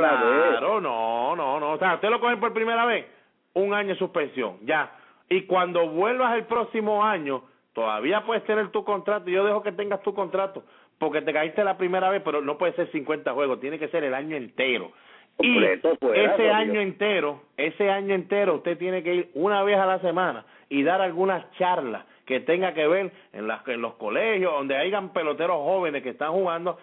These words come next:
Speaker 1: y están pendientes a ustedes, porque usted es una figura pública y está en televisión y le gustaría ser como usted, pues vaya ahí una vez a la semana, Palillo, pues usted no tiene nada que hacer, va a estar un año sin jugar y vas a cobrar ese año, pues mire,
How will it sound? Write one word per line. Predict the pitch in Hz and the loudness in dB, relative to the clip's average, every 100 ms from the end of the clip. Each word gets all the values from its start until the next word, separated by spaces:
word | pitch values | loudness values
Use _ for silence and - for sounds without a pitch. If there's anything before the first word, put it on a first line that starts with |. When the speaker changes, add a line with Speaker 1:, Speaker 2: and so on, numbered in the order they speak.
| - | -14
Speaker 1:
y | - 139 | -4 -2
están | 135 170 175 | 0 0 0
pendientes | 170 147 160 175 165 | 0 0 -2 0 -2
a | |
ustedes, | 135 - 180 165 123 - _ - | -2 0 2 2 0 -4 _ -2
porque | 165 170 | -2 0
usted | 139 - 170 170 - | -2 0 0 0 -4
es | 147 | -4
una | 165 165 | -2 -2
figura | 147 151 165 151 | -2 0 0 0
pública | 175 170 131 | 0 -2 -2
y | |
está | 127 143 | -4 -4
en | 143 | -2
televisión | 151 151 147 170 | -2 -2 -2 -4
y | 156 | -2
le | 123 | -2
gustaría | 127 123 127 139 | -2 -2 0 0
ser | 165 | -2
como | 165 165 | -2 -2
usted, | 156 190 | -2 -2
pues | 160 | 0
vaya | 143 180 190 | 0 0 0
ahí | 202 190 - - _ _ | -2 -4 -10 -20 _ _
una | 156 202 208 | -4 0 2
vez | 202 | 4
a | 196 | 2
la | 180 | 2
semana, | 170 139 127 117 | 0 -2 -2 -2
Palillo, | 127 151 131 | -2 -2 -2
pues | 117 | -2
usted | 127 | -2
no | 208 | -2
tiene | 214 208 | -2 -2
nada | 208 | -2
que | |
hacer, | 190 214 202 | -2 0 0
va | |
a | 180 | 0
estar | 190 | 0
un | 190 196 | -2 -2
año | 208 185 | -2 0
sin | 196 | 2
jugar | 180 202 202 - - - | 2 2 -2 -6 -16 -8
y | 143 | -2
vas | 151 180 | 2 2
a | 208 | 2
cobrar | 202 202 214 | 0 2 2
ese | 185 | 0
año, | 220 185 | -2 -2
pues | 165 | -2
mire, | 196 143 | -2 -4